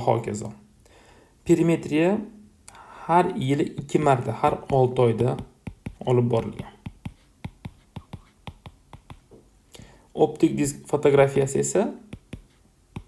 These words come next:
bir yilda bir marta olib borilgan. Optik diskni rasmi hamda perimetriya bemorlarni, e, ko'rmagan, e, glaukoma ekspertlari tomonidan baholab borilgan.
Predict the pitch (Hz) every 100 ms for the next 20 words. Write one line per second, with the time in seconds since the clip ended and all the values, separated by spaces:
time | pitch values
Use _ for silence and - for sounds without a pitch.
0 | - 147 131 107 131 151 - - - 135
1 | 131 117 120 131 127 - _ _ _ -
2 | 117 123 101 104 - - - - - -
3 | - 143 - 156 - - 135 143 139 -
4 | 131 - 143 139 - 131 135 - 139 135
5 | - - 143 127 120 120 120 117 - 202
6 | - - - - 123 127 120 117 117 120
7 | 143 135 - - _ _ _ - 127 120
8 | 120 120 131 127 123 120 131 120 123 -
9 | - - _ 123 113 110 110 110 107 101
10 | 175 - - 120 131 120 120 117 117 117
11 | - - 120 - 131 - 113 - 120 113
12 | 107 123 180 - - _ - 113 - 110
13 | 107 208 190 123 117 117 98 - 196